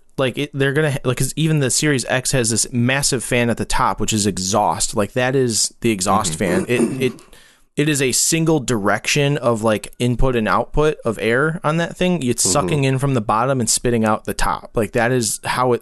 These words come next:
Speaker 1: that the X is working. The PlayStation, uh, they've got a top and a bottom fan, right?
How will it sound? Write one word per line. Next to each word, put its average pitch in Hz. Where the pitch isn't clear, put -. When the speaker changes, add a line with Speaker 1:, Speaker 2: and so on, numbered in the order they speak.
Speaker 1:
that 107
the 113
X -
is 87
working. 101
The 120
PlayStation, 131
uh, 147
they've 160
got 175
a 120
top -
and 139
a 202
bottom 226
fan, 240
right? 202